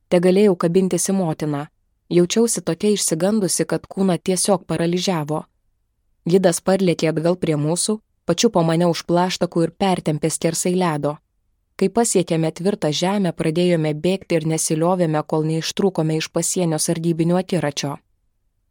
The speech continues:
Kinijos krante tvyrojo tamsa, bet visai netoli, priešakyje, švietė Čangbajaus regiono žiburiai. Atsigręžiau, norėdama greitosiomis žvilgtelti į vietą, kurioje gimiau.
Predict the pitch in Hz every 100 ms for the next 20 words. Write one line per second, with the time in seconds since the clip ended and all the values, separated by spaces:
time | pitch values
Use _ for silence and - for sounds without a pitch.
0 | _ - 220 214 175 151 - 160 156 190
1 | 196 180 196 190 175 170 185 190 - 147
2 | 135 _ _ _ - 165 170 165 190 190
3 | 170 151 156 160 220 240 _ - 180 214
4 | 254 - 160 160 156 151 _ _ - -
5 | 190 196 175 180 170 170 185 185 160 -
6 | 175 170 190 185 160 165 175 208 165 147
7 | - _ _ _ _ - 160 226 214 185
8 | 165 170 165 180 175 160 160 160 160 175
9 | 185 175 156 151 165 190 - 160 - 160
10 | 156 175 185 151 - 165 165 170 175 175
11 | 143